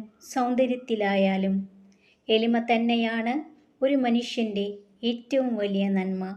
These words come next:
ഭക്തരെ, നിങ്ങളുടെ ചിന്തകൾക്കനുസരിച്ച് മാത്രം മറ്റുള്ളവർ പ്രവർത്തിക്കണമെന്ന് വാശി പിടിക്കരുത്.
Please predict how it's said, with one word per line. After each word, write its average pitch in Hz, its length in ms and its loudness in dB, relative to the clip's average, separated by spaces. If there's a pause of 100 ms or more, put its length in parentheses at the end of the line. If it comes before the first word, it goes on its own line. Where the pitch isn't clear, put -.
(760)
ഭക്തരെ, 202 540 2 (500)
നിങ്ങളുടെ 226 500 4 (400)
ചിന്തകൾക്കനുസരിച്ച് 269 1400 0
മാത്രം 240 480 -4 (320)
മറ്റുള്ളവർ 240 720 0
പ്രവർത്തിക്കണമെന്ന് 247 1120 -2 (440)
വാശി 240 400 -2
പിടിക്കരുത്. 202 680 -2